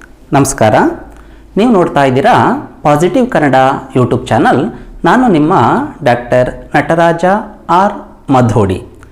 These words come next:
ವಿವಿಧ ಸ್ಪರ್ಧಾತ್ಮಕ ಪರೀಕ್ಷೆಗಳಿಗೆ ಸಂಬಂಧಿಸಿದ ಲೇಟೆಸ್ಟ್ ಮಾಹಿತಿ, ಕನ್ನಡ ವ್ಯಾಕರಣ ಹಾಗೂ ಮೋಟಿವೇಶನಲ್ ವಿಡಿಯೋಗಳಿಗಾಗಿ ಪಾಸಿಟಿವ್ ಕನ್ನಡ YouTube ಚಾನೆಲನ್ನು ಈಗಲೇ ಸಬ್ಸ್ಕ್ರೈಬ್ ಮಾಡಿ. ಹಾಗೆ ಈ ವಿಡಿಯೋ ಕೆಳಗಿನ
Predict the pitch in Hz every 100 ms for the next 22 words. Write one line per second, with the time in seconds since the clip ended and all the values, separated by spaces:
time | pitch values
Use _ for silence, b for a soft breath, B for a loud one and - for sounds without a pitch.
0 | b b b b b 214 262 254 269 -
1 | 175 165 208 214 226 220 214 175 170 175
2 | 160 160 151 143 131 131 131 120 123 120
3 | 110 98 - 120 117 156 151 175 156 170
4 | - 247 330 - - B B - 131 135
5 | 123 123 127 170 165 202 311 - - 143
6 | 123 117 110 107 - 143 160 233 220 226
7 | 208 202 208 - - 135 120 120 110 110
8 | 151 240 131 160 - B B B - 151
9 | 196 233 269 269 160 151 139 139 - 131
10 | 123 123 - 113 107 110 240 165 - -
11 | - - 139 139 131 190 - - - -
12 | - - 240 - 151 110 90 - - -
13 | - - - 233 226 - - - - -
14 | 196 208 180 185 214 226 185 165 160